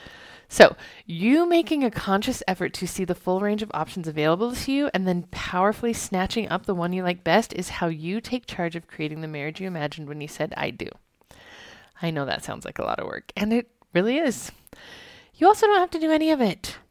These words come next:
It truly is easier and probably more comfortable to settle in where you are. Laugh with other women about the stereotypical way that husbands just tend to be, and make it work as best you can.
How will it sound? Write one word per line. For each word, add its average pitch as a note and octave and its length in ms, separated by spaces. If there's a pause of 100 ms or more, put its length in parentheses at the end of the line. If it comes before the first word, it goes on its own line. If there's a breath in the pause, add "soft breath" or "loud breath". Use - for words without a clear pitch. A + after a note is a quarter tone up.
It B3 140
truly C#4 460
is A3+ 260
easier G#3+ 400
and G3+ 100
probably G3 400
more F3+ 160
comfortable F3+ 520
to F3+ 100
settle E3+ 320
in D#3+ 140
where D3+ 100
you D3 160
are. - 220 (400 loud breath)
Laugh G3 280
with C#4 160
other C4+ 200
women A3 240
about F3+ 200
the D#3 60
stereotypical B3 760
way F#3 240
that F3 120
husbands F3 440
just - 580
tend F#3+ 300
to C4 80
be, F#3 380 (440 loud breath)
and G3 160
make G#3+ 180
it - 120
work F3 240
as D3+ 80
best - 260
you D#3 60
can. - 280